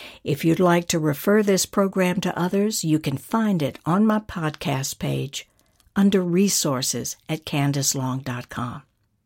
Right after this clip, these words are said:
If you click on this episode, Two Dreams That Showed Me My Calling, in the description, you'll find resources that will provide more information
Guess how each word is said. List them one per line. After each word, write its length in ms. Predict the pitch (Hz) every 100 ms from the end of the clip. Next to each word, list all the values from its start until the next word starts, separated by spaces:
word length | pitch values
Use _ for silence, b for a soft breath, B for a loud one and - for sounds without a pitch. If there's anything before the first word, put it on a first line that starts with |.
| _ _ B B B B
If 160 | 220 226
you 100 | 233
click 320 | - 285 277
on 200 | 208 165
this 260 | 196 311 160
episode, 680 | 131 120 - 113 139 202 - _ _ _
Two 220 | - 208
Dreams 540 | 240 202 135 139 170 -
That 120 | 147
Showed 320 | - 151 151
Me 140 | 170 165
My 160 | 151
Calling, 640 | 151 - 131 127 127 139 - b b b b b b
in 200 | 247 330
the 100 | 320
description, 920 | - - - 220 202 - 143 143 143
you'll 240 | - 202 233
find 480 | - 202 190 185 180
resources 760 | 160 160 170 151 151 160 143
that 200 | - 117
will 120 | 139
provide 560 | 139 147 147 139 143 143
more 340 | 147 180 233 -
information 880 | 208 208 196 165 135 131 - 139